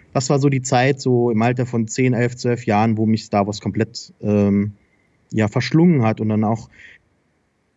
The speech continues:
ja, nie so wirklich losgelassen hat, ne? Also vielleicht,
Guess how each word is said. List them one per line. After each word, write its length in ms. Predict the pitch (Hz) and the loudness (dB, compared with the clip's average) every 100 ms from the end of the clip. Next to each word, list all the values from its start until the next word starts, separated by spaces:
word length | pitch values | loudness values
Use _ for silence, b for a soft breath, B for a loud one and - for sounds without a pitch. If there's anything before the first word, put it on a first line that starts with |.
| _ | _
ja, 220 | 139 147 | 0 2
nie 160 | 110 143 | 2 2
so 160 | 156 147 | 2 0
wirklich 380 | 185 165 - | -2 -6 -6
losgelassen 640 | 123 170 262 123 98 101 92 | 0 0 2 0 0 -4 -8
hat, 160 | 92 | -6
ne? 180 | 113 175 | -2 -2
Also 180 | 113 117 | 0 0
vielleicht, 380 | 127 120 127 | 2 0 0